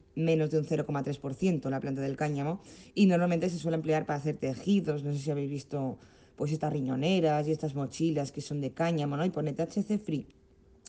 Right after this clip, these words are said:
Pues se refiere a esta planta del cáñamo. Entonces, si nos referimos a marihuana como tal, es la variedad de la planta del cannabis que sí que contiene T H C en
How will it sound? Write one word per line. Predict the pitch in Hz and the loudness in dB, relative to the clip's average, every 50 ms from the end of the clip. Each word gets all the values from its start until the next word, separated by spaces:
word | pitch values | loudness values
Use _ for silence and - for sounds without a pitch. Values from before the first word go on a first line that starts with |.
| _ - - | _ -16 -8
Pues | - 151 | -8 -4
se | - 156 | -2 -2
refiere | 151 - 165 160 | -2 0 0 0
a | |
esta | 165 - 170 | 0 0 0
planta | 156 151 156 156 | 0 0 0 0
del | 151 139 127 | 0 -2 -2
cáñamo. | - 131 131 123 113 95 - - - - - - | -2 -4 -4 -4 -6 -8 -12 -16 -20 -20 -16 -6
Entonces, | - 190 185 - | 0 0 0 2
si | - 185 | 2 2
nos | 175 165 | 4 4
referimos | 165 160 156 160 180 208 220 202 - - | 2 2 2 2 4 4 2 2 0 -2
a | 196 196 | 2 4
marihuana | 196 185 180 180 170 175 196 202 196 185 180 190 - - - | 4 4 4 2 0 2 2 2 2 2 0 -2 -6 -10 -6
como | - 185 190 190 185 | 0 2 2 2 4
tal, | 190 202 185 185 202 214 - - | 4 4 4 4 2 0 -2 0
es | - 185 185 - | 0 2 2 2
la | 208 170 | 2 2
variedad | 156 151 147 147 147 151 | 2 2 0 2 2 2
de | 165 | 2
la | 175 | 2
planta | 175 175 170 170 | 0 -2 0 0
del | 170 160 | 0 0
cannabis | - 170 170 175 185 196 - | 0 -2 -2 -2 -2 -4 -2
que | - 156 | -2 -2
sí | - - 214 196 | -2 0 -4 -4
que | 165 147 | -4 -4
contiene | - 151 143 131 147 147 139 135 | -4 -4 -4 -2 -2 -4 -4 -4
T | 131 143 | -4 -6
H | 131 - - 143 147 | -8 -8 -8 -8 0
C | - 240 226 - - - - | 2 2 2 2 -2 -12 -8
en | - 151 143 - | -6 -6 -6 -6